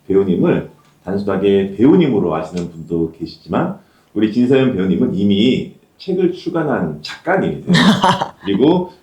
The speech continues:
Speaker 1: 그 책이 바로 여기에 있는 견딜 겁니다라는 책입니다. 제가 소개하는 것보다 우리 작가님께서 이 책에 대해서 간단히
Speaker 2: 음.
Speaker 1: 한번 소개 부탁드리겠습니다.
Speaker 2: 네, 이 견딜 겁니다라는 책은,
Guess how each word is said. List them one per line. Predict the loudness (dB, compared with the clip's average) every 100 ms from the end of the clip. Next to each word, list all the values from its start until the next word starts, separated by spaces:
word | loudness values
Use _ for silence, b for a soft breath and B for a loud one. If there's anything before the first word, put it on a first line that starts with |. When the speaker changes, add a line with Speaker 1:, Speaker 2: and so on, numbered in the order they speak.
| -2
Speaker 1:
그 | -2
책이 | 0 -2 -2
바로 | 0 4 4 2 -8 _ _
여기에 | -12 -4 -2
있는 | 0 2 0 0 -8 _ _ _ _ _ _ _ _ _
견딜 | -8 0 2 2
겁니다라는 | 0 -4 -4 -8 -10 -10 -12 -12 -14 -12
책입니다. | -10 -8 -6 -4 -4 -6 b b b _
제가 | 0 4 4 4 0 -8
소개하는 | -10 -2 0 0 0
것보다 | 0 0 0 0
우리 | 0 0 2 0 -4
작가님께서 | -10 -6 -2 -2 -2 -2 -2 -2 -8 _ -16
이 | -12
책에 | -4 -2 0
대해서 | 0 0 -4
간단히 | -4 2 4 4 4
Speaker 2:
음. | 2 0 -2
Speaker 1:
한번 | -4 -6
소개 | -4 -2 0 -2 -6
부탁드리겠습니다. | -12 -16 -12 -8 -6 -8 -6 0
Speaker 2:
네, | 4 4 4 4 0 -4 -4
이 | -2 2 4 4
견딜 | 2 2 4 2
겁니다라는 | 4 4 4 4 4 4 4 4 2 -2
책은, | -2 2 2 2 -2